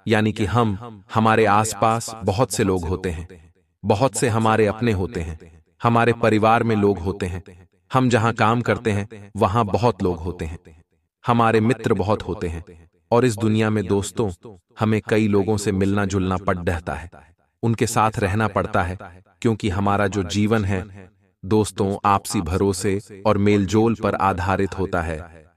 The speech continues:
जिसके कारण जीवन में बहुत बार हमें लोगों के धोखे का शिकार होना पड़ रहता है, लोगों की जलन की भावना का शिकार होना पड़ता है। कई लोग तो हमें जलन की भावना से हमारे पीठ पीछे टोना टोटका करवाते हैं,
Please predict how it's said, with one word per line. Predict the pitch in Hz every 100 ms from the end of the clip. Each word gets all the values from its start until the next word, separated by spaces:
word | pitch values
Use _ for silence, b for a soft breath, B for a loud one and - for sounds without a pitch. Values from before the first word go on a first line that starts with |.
| -
जिसके | 101 107 - 104
कारण | 104 98 101 98
जीवन | 87 95 101
में | 98 98 87
बहुत | 90 101 92
बार | 95 95 85 95 90 -
हमें | 110 110 104
लोगों | 98 92 104
के | 104 85
धोखे | 78 101 - 110
का | 95
शिकार | - 98 101 98
होना | 90 98 95
पड़ | 92 98
रहता | 92 95 85 82 90
है, | 82 85 85 80 95 82 _ _ -
लोगों | 107 107 110
की | 113
जलन | 90 98 101 104
की | 104
भावना | 82 95 92 104 101
का | 95
शिकार | - - 95 92
होना | 95 90
पड़ता | 82 85 85 87
है। | 82 90 82 82 _
कई | 135 143
लोग | 143 135 143
तो | 120
हमें | 110 110
जलन | 101 104 110
की | 110 98
भावना | 92 101 104 101
से | 95 98
हमारे | 98 98 101
पीठ | 98 110 110 -
पीछे | 104 95 - 98 90 107 92 -
टोना | 107 107
टोटका | 110 110 92 -
करवाते | 95 92 82 78 90
हैं, | 80